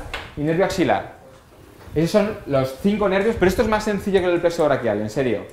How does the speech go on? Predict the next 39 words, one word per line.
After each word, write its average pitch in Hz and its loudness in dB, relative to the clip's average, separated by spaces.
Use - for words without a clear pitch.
Lo 101 -6
que 101 -4
pasa 113 4
que 160 4
hay 147 2
que 160 -2
comprender 175 2
que 131 0
de 123 0
este, 202 -2
¿veis 147 -2
el 190 2
plexo 156 -2
braquial 123 2
dibujado? 127 0
Bueno, 127 -2
pues, 110 -6
según 151 0
cuál 175 2
de 175 2
las 165 2
ramas 170 -2
cojamos, 196 -2
vamos 131 -2
a 151 -6
tener 170 -4
unos 160 -4
nervios 165 0
u 170 2
otros 196 0
que 156 0
van 139 2
a 156 -2
inervar 160 2
unos 165 -2
músculos 170 -2
u, 135 2
u 123 8
otros. 156 8